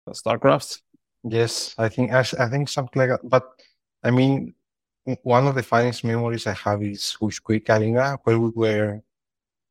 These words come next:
Speaker 2: attending a class, let's say, and e-, everybody logged into the server.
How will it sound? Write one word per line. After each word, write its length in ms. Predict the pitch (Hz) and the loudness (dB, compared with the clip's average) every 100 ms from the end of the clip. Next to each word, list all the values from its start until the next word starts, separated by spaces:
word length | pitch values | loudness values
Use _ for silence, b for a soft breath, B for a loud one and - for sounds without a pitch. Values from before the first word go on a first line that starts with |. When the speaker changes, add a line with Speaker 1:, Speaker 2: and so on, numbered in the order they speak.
| _ _ _ - | _ _ _ -2
Speaker 2:
attending 640 | 107 - 110 110 110 104 | -2 2 2 4 0 -2
a 40 | 101 | -6
class, 500 | - 95 98 120 - | -2 -2 -2 -4 -6
let's 180 | - - | -8 -4
say, 380 | 143 143 160 160 _ _ - | -2 0 -2 -6 _ _ -2
and 1300 | 117 113 113 113 117 113 113 113 110 110 110 110 110 - _ _ - _ - | 2 4 4 4 4 4 2 0 -2 -4 -4 -2 -2 -4 _ _ -20 _ -6
e-, 220 | 123 - - 69 65 - - - _ | -4 -4 -8 -12 -10 -10 -12 -16 _
everybody 560 | 143 131 139 123 127 131 | 2 4 6 4 4 4
logged 220 | 123 123 | 2 2
into 240 | 135 131 | -2 0
the 100 | 123 | -2
server. 560 | 117 123 123 147 165 | 0 2 2 0 -2